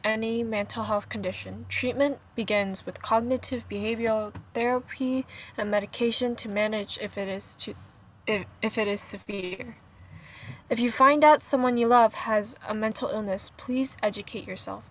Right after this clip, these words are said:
and avoid forcing information out of them. Feeling worried and helpless is common, but having a mental illness does not mean they aren't the same person. Discovering your loved one has a mental illness allows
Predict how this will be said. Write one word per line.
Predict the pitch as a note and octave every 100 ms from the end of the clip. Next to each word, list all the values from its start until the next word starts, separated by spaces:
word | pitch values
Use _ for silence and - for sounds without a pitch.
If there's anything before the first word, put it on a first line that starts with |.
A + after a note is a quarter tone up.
| -
and | A3+
avoid | G#3+ A#3+ C4+ C#4+
forcing | C#4 - - - C4+ C4 D4+
information | C4 A#3 A3 G#3+ - G3 F#3 G#3+ - -
out | G#3 G3+
of | -
them. | F3+ G3+ - - - - - - -
Feeling | C4 C#4 D4+ C4+
worried | C#4+ D#4+ D#4+
and | C#4+ B3
helpless | B3+ A#3+ B3+ B3+ B3 - - - - -
is | A#3+
common, | - - C4 C4 G3+ F#3+ G3+
but | - A3+
having | - B3+ C4 C4+
a |
mental | A#3 A#3 C4+ A3+
illness | A3+ A3+ G3+ -
does | - G#3
not | A3 A3 A3
mean | A#3 G#3+
they | F#3+ F#3+
aren't | G3 F#3+ -
the |
same | F#3 - G3 F#3+
person. | A3 A#3 - A#3+ - - - - - -
Discovering | - A3+ - A#3 A#3 A3+
your | A3+ A3
loved | A#3 B3 B3
one | C#4
has | C4+ A#3+ A3 - - - G#3+
a |
mental | G#3 A3+ B3+
illness | A#3 A#3 A#3 A#3
allows | A3 A3 A#3+ B3+ -